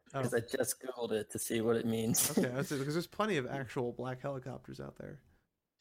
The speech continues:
Speaker 2: So it says it's a term which became popular in the U S militia movement and associated political groups in the nineties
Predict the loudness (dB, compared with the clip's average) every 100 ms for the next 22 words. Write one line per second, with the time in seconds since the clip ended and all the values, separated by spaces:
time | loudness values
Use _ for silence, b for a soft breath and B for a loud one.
0 | _ 2 6 6 6 2 2 2 2 -2
1 | -2 -2 4 4 4 0 -4 -2 0 2
2 | 2 4 2 2 2 2 2 0 -2 2
3 | 2 2 0 2 2 2 0 0 -2 -2
4 | 0 0 2 2 2 0 0 0 0 0
5 | -2 -2 2 4 4 4 2 0